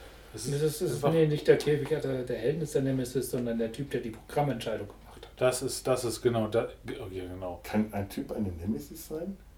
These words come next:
Speaker 1: Wenn er Brüste hat?
Speaker 3: Ich wollte gerade sagen,
Speaker 2: Bösewichte heißen andauernd Nemesis.
Speaker 3: Miss Marple ist eine Nemesis. In
Speaker 1: Eine,
Speaker 3: einem der letzten
Speaker 1: das ist
Speaker 3: Romane.
Speaker 1: eine, ne? Miss?
Speaker 3: Nemesis.
Speaker 1: <laughs> Okay.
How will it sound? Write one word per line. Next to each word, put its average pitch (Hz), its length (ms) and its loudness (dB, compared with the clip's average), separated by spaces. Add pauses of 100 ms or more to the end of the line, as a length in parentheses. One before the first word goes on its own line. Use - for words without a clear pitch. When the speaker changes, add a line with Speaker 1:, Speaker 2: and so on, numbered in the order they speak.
(300)
Speaker 1:
Wenn 104 160 -6
er 101 80 -4
Brüste 98 340 -6
hat? 131 220 -8 (1400)
Speaker 3:
Ich - 60 -6
wollte 117 160 4
gerade 113 240 6
sagen, 117 160 6
Speaker 2:
Bösewichte 160 440 6
heißen 160 200 2
andauernd 143 300 4
Nemesis. 110 480 -2
Speaker 3:
Miss 117 220 2
Marple 107 420 2 (120)
ist - 140 -12
eine 92 160 -6
Nemesis. 90 720 -8 (800)
In 101 200 -2
Speaker 1:
Eine, 113 180 2
Speaker 3:
einem 98 260 2
der 104 120 0
letzten 95 380 -6
Speaker 1:
das 95 160 0
ist - 140 -2
Speaker 3:
Romane. 147 220 8
Speaker 1:
eine, 113 180 2
ne? 175 180 10 (140)
Miss? 202 500 6
Speaker 3:
Nemesis. - 240 -14 (100)
Speaker 1:
<laughs> - 0 - (260)
Okay. 262 100 8